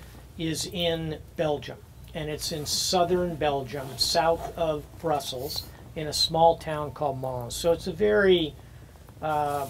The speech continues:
bucolic setting, and your headquarters is, it's kind of the Pentagon of nato. And, um, you live in a beautiful home, maybe ten minutes away from it. So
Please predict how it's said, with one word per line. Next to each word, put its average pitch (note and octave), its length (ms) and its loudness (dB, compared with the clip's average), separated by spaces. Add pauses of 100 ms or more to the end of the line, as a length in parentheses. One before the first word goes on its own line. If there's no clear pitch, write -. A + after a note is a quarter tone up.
bucolic D#3+ 760 2
setting, C3 540 -6 (560)
and E3+ 260 0
your D#3 220 0
headquarters F3 1000 2
is, D3 360 -2 (320)
it's - 160 -6
kind G#3+ 180 2
of - 80 2
the E3 80 -2
Pentagon E3 720 2
of C3 140 -2
nato. C3+ 460 -2 (680)
And, E3+ 400 0
um, D#3+ 420 8 (220)
you E3 240 -6
live F#3+ 600 4
in F3 140 -4
a D3 40 -4
beautiful E3+ 560 2
home, D3+ 600 -4 (360)
maybe D#3+ 640 0
ten D#3+ 240 -4
minutes D3 300 -2
away C3 240 -4
from A#2+ 240 -12
it. B2 120 -12
So E3 400 4